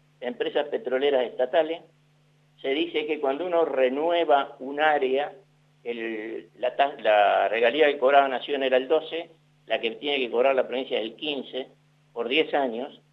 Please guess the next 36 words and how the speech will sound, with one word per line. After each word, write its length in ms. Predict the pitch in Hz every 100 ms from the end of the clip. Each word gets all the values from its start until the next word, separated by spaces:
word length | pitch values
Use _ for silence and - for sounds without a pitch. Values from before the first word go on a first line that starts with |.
| _ _
y 80 | -
si 160 | - 135
la 100 | 135
renueva 500 | 139 160 190 170 -
por 160 | 117
otros 460 | 147 196 - 202 170
diez, 260 | 175 208 - -
puede 160 | 262
cobrar 220 | 156 135
el 60 | 117
dieciocho. 480 | 107 - - _ _ _ _ _ _ _ _ _ _ -
Nosotros 540 | 151 151 226 214 196
en 80 | 180
La 160 | 165
Pampa 480 | - 113 - 143 - _ _ _ _ _ _
tenemos 360 | 131 170 170 160
áreas 300 | 175 175 -
que 120 | 131
pagan 360 | - 160 151
el 260 | 143 175 - _ -
treinta 300 | 220 196 151
y 120 | -
cinco, 180 | - _ _ _ _ _ _ _ _ _
que 120 | 131
hemos 240 | 170 180 156
renovado 540 | 143 143 147 190 190
esas 240 | 185 170
áreas 380 | 190 185 196 214 -
y 100 | 123
pagan 420 | 113 160 175 165
el 220 | 156 190 - _ _ _ _
treinta 320 | 190 202 196
y 80 | 143
cinco 260 | 131 120 -
por 160 | 95
ciento. 220 | - -